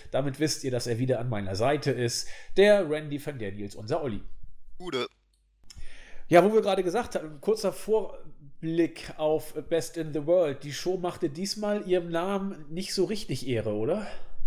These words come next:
Speaker 2: Ja, also ich muss mich da dem Großteil der Kritiker anschließen. Also ich fand's auch eher eine durchwachsene Show,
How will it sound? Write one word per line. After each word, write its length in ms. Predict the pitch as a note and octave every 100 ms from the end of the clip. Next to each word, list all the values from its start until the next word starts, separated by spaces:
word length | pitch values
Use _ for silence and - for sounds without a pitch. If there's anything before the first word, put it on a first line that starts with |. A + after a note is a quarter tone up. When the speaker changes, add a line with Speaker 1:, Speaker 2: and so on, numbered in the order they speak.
| - - - - - - - -
Speaker 2:
Ja, 360 | D3 D3+ E3 D#3+
also 320 | C#3+ C#3+ C3+
ich 200 | C3+ -
muss 200 | - -
mich 180 | - -
da 400 | C3 A#2+ A#2+ B2 A#2
dem 320 | - A2+ A2+ A2+
Großteil 760 | - A#2 A#2 - B2 A#2+ A#2
der 340 | A#2 A2+ G#2+ G#2+ -
Kritiker 640 | - C3+ - B2 A#2+ G#2+
anschließen. 560 | A2+ - B2+ B2+ A#2+ G#2+
Also 180 | G#2+
ich 160 | G#2 -
fand's 300 | A2 A2 -
auch 240 | G#2+ A2+
eher 480 | - A2+ A2+ A2+ A2+ C3
eine 200 | A#2 A2
durchwachsene 760 | G#2+ A2 - A#2 C3 - D3
Show, 360 | - C3+ C3+